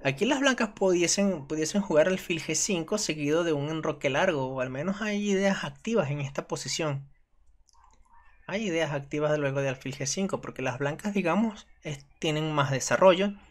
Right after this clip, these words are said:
Luego de enroque largo esa torre en A uno, pues tendría mejor, mejor casilla. Vamos a ver qué hicieron las blancas. Peón por, ok.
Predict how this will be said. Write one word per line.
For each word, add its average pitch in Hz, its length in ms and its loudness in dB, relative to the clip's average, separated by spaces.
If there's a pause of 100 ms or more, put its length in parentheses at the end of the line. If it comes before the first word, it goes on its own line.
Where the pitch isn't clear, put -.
(160)
Luego 143 240 2
de 165 80 -2
enroque 147 380 2
largo 147 260 2
esa 143 200 -2
torre 147 200 2
en 147 80 0
A 143 80 2
uno, 147 260 -2 (160)
pues 131 180 -10
tendría 127 400 -4
mejor, 131 520 -2 (480)
mejor 131 260 -6
casilla. 185 480 0 (380)
Vamos 160 240 -4
a - 20 0
ver 139 160 -2
qué - 80 -8
hicieron 151 260 -2
las 135 140 -2
blancas. 202 540 -4 (1080)
Peón 247 280 0
por, 117 320 2
ok. 170 240 -2